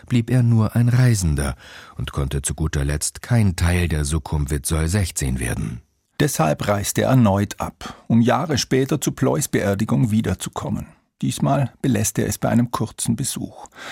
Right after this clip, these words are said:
Speaker 2: Zu schmerzhaft wäre es, länger zu bleiben. Doch er kommt auch nicht los. Nachdem seine Ehe in Korea gescheitert ist, fährt er mit vierzig Jahren ein viertes Mal nach Bangkok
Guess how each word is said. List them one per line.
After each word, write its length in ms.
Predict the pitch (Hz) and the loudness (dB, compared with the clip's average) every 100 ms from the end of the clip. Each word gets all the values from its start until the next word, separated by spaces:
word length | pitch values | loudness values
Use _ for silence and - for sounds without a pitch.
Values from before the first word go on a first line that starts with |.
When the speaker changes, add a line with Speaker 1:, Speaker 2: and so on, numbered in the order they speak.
| - - | -14 -10
Speaker 2:
Zu 100 | - | -2
schmerzhaft 760 | 143 - 143 135 - 117 104 - | 0 2 2 0 0 2 2 0
wäre 180 | 117 120 | 0 2
es, 280 | 120 - - | 2 0 -2
länger 400 | 113 113 101 95 | 0 2 0 -2
zu 140 | - | -6
bleiben. 420 | - 57 - 78 82 _ _ _ | -4 -4 -4 -8 -12 _ _ _
Doch 160 | - 151 | -10 -8
er 80 | 151 | -4
kommt 320 | - 120 - | -2 -2 -2
auch 180 | 107 - | -2 -2
nicht 220 | 127 - | -4 -4
los. 400 | 135 - - - - - - | -6 -8 -12 -10 -8 -10 -4
Nachdem 300 | 135 - 185 | -2 2 4
seine 240 | 180 156 | 4 2
Ehe 300 | - 143 185 | 0 0 2
in 160 | 165 - | 2 2
Korea 420 | 139 120 156 143 | 0 2 2 2
gescheitert 600 | 120 110 - 131 131 - | 0 0 0 0 0 0
ist, 200 | 156 - | -2 -4
fährt 380 | - - 139 147 | -4 0 0 2
er 60 | 143 | 0
mit 160 | 139 | 0
vierzig 560 | - 170 - - 131 - | -2 -4 -4 -2 -2 2
Jahren 360 | 117 120 135 | 2 2 2
ein 140 | 139 135 | 2 0
viertes 560 | - 156 - - 98 | -2 -8 -4 -2 0
Mal 240 | - 50 90 | 0 0 0
nach 160 | 95 | -2
Bangkok 520 | - 117 113 117 107 | -2 0 2 0 -2